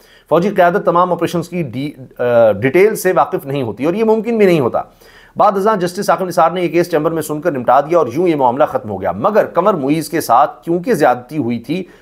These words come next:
लिहाजा ये वक्त बदलने का इंतज़ार करता रहा। मामला दरअसल ज़मीन का था।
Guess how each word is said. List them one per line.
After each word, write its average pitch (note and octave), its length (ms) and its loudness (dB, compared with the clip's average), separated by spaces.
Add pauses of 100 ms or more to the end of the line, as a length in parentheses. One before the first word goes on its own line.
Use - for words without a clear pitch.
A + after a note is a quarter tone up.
लिहाजा F#3 300 2
ये G#3 100 2
वक्त F#3+ 200 -2
बदलने D3 280 2
का G3+ 80 0
इंतज़ार G#3 380 0
करता G3+ 260 0
रहा। C#3 220 0 (460)
मामला A#3 260 2
दरअसल G3+ 300 2
ज़मीन F3 280 2
का D#3+ 100 4
था। - 300 -12